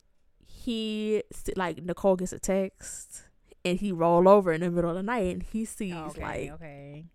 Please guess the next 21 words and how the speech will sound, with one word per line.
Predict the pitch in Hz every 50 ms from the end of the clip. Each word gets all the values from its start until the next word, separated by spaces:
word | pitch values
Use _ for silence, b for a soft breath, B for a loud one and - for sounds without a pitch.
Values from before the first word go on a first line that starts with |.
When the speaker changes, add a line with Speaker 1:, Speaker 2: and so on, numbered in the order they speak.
| _ _ _ _ _ _
Speaker 1:
one | - 202 226 262 247 226 226
of | 233 214 208 - _ _ -
the, | 254
one | 233 226 226
of | 233 233
they | 240 233 262 247
num-, | 226 226 254 285 294 -
like, | 247 240 208 208 208
one | 220 226 226
of | 220
their, | 214 214 208 202 -
um, | 208 202 196 190 185 180 175 175 170 170 - - _ _ _ - - - - - b b b b b
like, | 208
what's | 226 330 -
her | 330
name? | 262 262 262 254 254 262 262 269 277 277 _ - - _ _ _ _ _ -
The | - 208
dude's | 190 202 262 294 277
name | 247 202 180
was | 175 175
Dante. | 175 170 170 165 - 175 - - - - 190